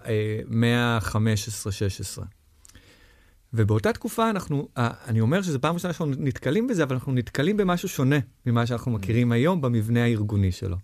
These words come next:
Speaker 1: היום, למשל, אחת האומנויות הפופולריות ביותר מ-, מ-, שמגיעה מסין היא, היא טאי ג'י צ'ואן. אוקיי? אה, אז יש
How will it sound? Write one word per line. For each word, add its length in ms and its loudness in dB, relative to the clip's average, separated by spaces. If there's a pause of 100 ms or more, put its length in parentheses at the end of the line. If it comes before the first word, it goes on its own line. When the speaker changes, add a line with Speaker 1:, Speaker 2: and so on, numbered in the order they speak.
(920)
Speaker 1:
היום, 480 2
למשל, 640 0
אחת 280 -4
האומנויות 420 2
הפופולריות 760 2
ביותר 480 0
מ-, 300 0
מ-, 60 0
שמגיעה 460 -2
מסין 360 2
היא, 220 0
היא 380 2 (160)
טאי 180 4
ג'י 160 -2
צ'ואן. 320 -2 (960)
אוקיי? 300 2 (120)
אה, 260 0
אז 180 0
יש 200 0